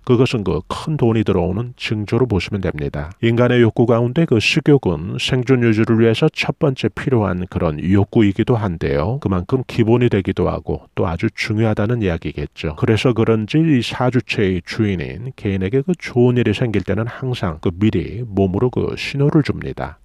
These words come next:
특히 그 재물과 관련해서는 그것을 식욕으로 우리에게 보여주는데요. 아주 밀접한 그런 연관성을 보여주는 거죠. 밥 먹으면서 다리를 떤다든지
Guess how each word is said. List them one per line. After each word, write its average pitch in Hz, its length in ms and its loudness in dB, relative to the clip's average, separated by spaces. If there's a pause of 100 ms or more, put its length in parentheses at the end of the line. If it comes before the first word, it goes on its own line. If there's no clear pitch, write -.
(140)
특히 131 180 4
그 156 120 4
재물과 117 560 2
관련해서는 98 720 0
그것을 98 580 0
식욕으로 131 680 2
우리에게 87 640 -2
보여주는데요. 92 880 0
아주 127 260 0
밀접한 107 800 0
그런 92 260 -2 (100)
연관성을 98 800 -2
보여주는 113 480 2
거죠. 76 460 -4
밥 107 160 -2
먹으면서 117 520 2
다리를 107 480 0
떤다든지 107 920 -2